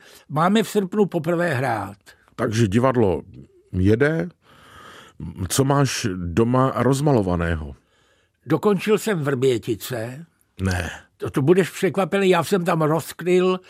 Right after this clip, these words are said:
Speaker 1: kdo to vlastně vyhodil.
Speaker 2: Ty
Speaker 1: To,
Speaker 2: máš
Speaker 1: to
Speaker 2: o-, obraz o tomto zcela vážném
Speaker 1: Ano, ano, jmenuje se Vrbětice, půjde do aukce, můžeš ho vydražit.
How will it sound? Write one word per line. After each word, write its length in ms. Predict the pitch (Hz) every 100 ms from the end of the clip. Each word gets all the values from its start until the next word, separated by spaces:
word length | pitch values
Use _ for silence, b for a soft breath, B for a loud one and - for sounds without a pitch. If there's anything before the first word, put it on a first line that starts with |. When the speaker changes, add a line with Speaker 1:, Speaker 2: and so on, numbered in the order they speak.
| B
Speaker 1:
kdo 260 | - 131 160
to 160 | 160 180
vlastně 420 | 185 - - 196
vyhodil. 680 | 214 226 240 185 107 110 117 _ _ _ _ b b b b b b
Speaker 2:
Ty 40 |
Speaker 1:
To, 120 | 180 180
Speaker 2:
máš 120 | 156 135 110
Speaker 1:
to 180 | 170 143
Speaker 2:
o-, 100 | 104 -
obraz 360 | 131 127 160 127
o 100 | 135
tomto 340 | 139 139 151
zcela 280 | - 139 135
vážném 360 | 127 123 - 139
Speaker 1:
Ano, 180 | 131 127
ano, 380 | 190 180 127 165
jmenuje 300 | 156 185 208
se 160 | -
Vrbětice, 880 | 117 139 147 175 156 185 - 202 202 - B B _
půjde 240 | 185 185
do 120 | 151
aukce, 460 | 123 139 135 - 196
můžeš 300 | 170 151 147
ho 80 | 143
vydražit. 600 | 113 117 123 117 151